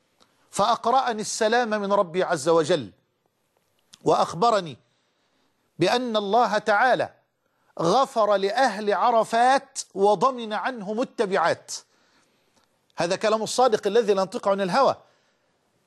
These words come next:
"جاءني جبريل فأقرأني السلام من ربي عز وجل، وأخبرني أن الله تعالى قد غفر لأهل عرفات وضمن عنهم التبعات". فقام عمر بن الخطاب رضي الله عنه وقال:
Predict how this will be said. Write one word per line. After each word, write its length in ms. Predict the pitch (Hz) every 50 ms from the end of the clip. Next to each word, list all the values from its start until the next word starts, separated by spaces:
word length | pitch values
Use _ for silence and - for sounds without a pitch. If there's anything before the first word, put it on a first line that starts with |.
| _ _ _ _ -
"جاءني 540 | 147 165 196 202 202 - 262 262 240 220
جبريل 580 | 196 156 208 185 170 196 254 277 254 202 185 170
فأقرأني 640 | - 196 - 214 - - 220 247 269 - 226 202 208
السلام 480 | - - - 226 202 220 240 262 247
من 260 | 226 220 202 202 190 190
ربي 340 | 214 233 196 180 196 208
عز 260 | 180 175 202 160 151 196
وجل، 480 | 196 190 190 165 247 247 220 185 175
وأخبرني 800 | 170 165 180 196 214 - - 190 214 247 247 214 185 180 180 180
أن 360 | - - 269 277 254 226 208
الله 440 | 202 196 196 220 254 254 214 175 214
تعالى 500 | - - 196 180 196 247 269 277 285 - - _ _ _ _ _ _ _ _ _ _ _ -
قد 220 | 208 220 190 180
غفر 440 | 185 214 269 262 - - 220 208 208
لأهل 520 | 208 202 214 - 277 262 196 196 214 214 202
عرفات 880 | 180 220 254 233 220 196 - 226 226 240 254 262 269 269 269 - - - - -
وضمن 540 | 185 185 190 190 160 247 262 247 226 208 208
عنهم 480 | 190 190 269 285 247 208 226 233 240
التبعات". 800 | 285 - _ - 226 202 190 202 180 208 262 240 180 - - - - - _ _ _ _ _
فقام 440 | - 196 196 - 247 285 277 233 240
عمر 260 | 220 269 294 269 240
بن 120 | 220 196 220
الخطاب 440 | - - 214 208 - 269 254 214
رضي 220 | 214 214 190 180 202
الله 260 | 202 214 208 170 175
عنه 260 | 165 175 143 131 113 -
وقال: 480 | - 185 175 - 220 247 240 175 139 -